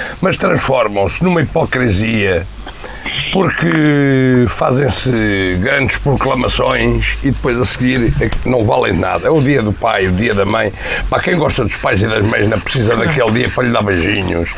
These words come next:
não precisa daquele dia para, para os acompanhar, não precisa daquele dia para saber se eles estão bem ou mal, não precisa daqueles dias para lhe mostrar carinho, para mostrar que eles que existem e que gostam. E com as crianças é igual. Com as crianças e com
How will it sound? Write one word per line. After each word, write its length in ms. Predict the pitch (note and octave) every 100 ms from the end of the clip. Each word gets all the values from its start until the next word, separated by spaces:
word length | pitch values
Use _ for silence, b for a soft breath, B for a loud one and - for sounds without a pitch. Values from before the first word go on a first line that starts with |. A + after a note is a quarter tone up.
| B F3+ C#3
não 160 | C#3+
precisa 280 | - E3 C#3+
daquele 320 | C#3 - B2 A#2
dia 220 | B2+ G#2
para, 360 | - A#2+ A2 G2 B B -
para 100 | D3+
os 100 | C3+
acompanhar, 640 | - C#3 A#2+ A#2+ A#2 A2+
não 220 | A#2+ D3+
precisa 500 | G#2 E3 C3+ C3 B2
daquele 380 | B2 - B2+ A2+
dia 320 | A2+ B2+ A#2
para 140 | - A#2
saber 240 | A#2+ A#2+
se 80 | A2
eles 140 | A#2+
estão 200 | - A#2
bem 120 | A2+ A#2+
ou 100 | G#2
mal, 420 | A#2 A#2+ A2+ G#2 B B E3+ -
não 140 | D3+
precisa 280 | - E3+ D3+
daqueles 360 | D3 D#3+ C#3 G#2+
dias 300 | C3 C3 -
para 120 | B2
lhe 60 | A#2+
mostrar 360 | G#2 - A#2+
carinho, 560 | - A2 B2+ B2+ A2 G#2 B B B
para 100 | D3
mostrar 340 | B2 - C#3 -
que 100 | B2+
eles 140 | A#2+
que 100 | -
existem 680 | G2 A2 C3 - A#2 A2 G2
e 100 | B2
que 200 | - -
gostam. 420 | A2+ B2+ - A#2+ - B B - B2+ B B -
E 80 | F#3
com 220 | C#4+ A#3+
as 100 | -
crianças 500 | F#3 F#3 E3 F3+ E3
é 100 | D#3+
igual. 600 | D3 E3 D3 B2+ A2+ A#2+ B B B B B B -
Com 160 | B3 C#4
as 80 |
crianças 480 | - C3+ F3 D3+ F#3
e 60 | F3
com 140 | G#3